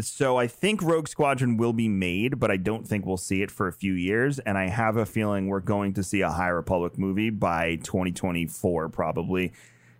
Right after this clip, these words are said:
You know, maybe it's already in production in, you know, twenty twenty-three December.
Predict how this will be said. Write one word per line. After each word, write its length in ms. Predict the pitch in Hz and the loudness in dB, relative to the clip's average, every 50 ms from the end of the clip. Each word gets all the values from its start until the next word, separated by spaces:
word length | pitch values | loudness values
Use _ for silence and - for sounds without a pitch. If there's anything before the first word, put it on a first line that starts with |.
| _ - | _ -4
You 100 | 98 98 | -2 -2
know, 160 | 92 90 92 | 0 0 0
maybe 400 | 95 98 113 123 131 151 165 175 | 0 0 2 2 2 2 2 0
it's 140 | 170 - - | 0 0 2
already 240 | 185 170 165 165 165 | 0 2 2 0 -2
in 80 | 160 | -2
production 680 | 156 - 160 156 151 156 - - 175 170 160 160 160 | 0 0 2 2 2 0 0 0 0 2 2 2 2
in, 400 | 156 143 151 151 151 151 151 151 | 2 2 2 2 2 2 2 2
you 100 | 151 151 | 2 2
know, 280 | 151 151 151 151 151 151 | 2 2 4 4 2 0
twenty 260 | 147 - - 151 147 | 0 0 0 0 0
twenty-three 920 | 143 - 165 160 151 135 - - 156 156 151 156 156 156 156 151 156 151 143 147 - - - _ - - _ _ _ _ - | 0 0 0 0 0 0 0 0 2 2 4 4 2 2 2 2 2 0 -2 -4 -12 -16 -18 _ -20 -20 _ _ _ _ -6
December. 580 | - - - 156 156 165 160 165 165 165 - | -4 -2 0 0 2 2 2 2 2 2 0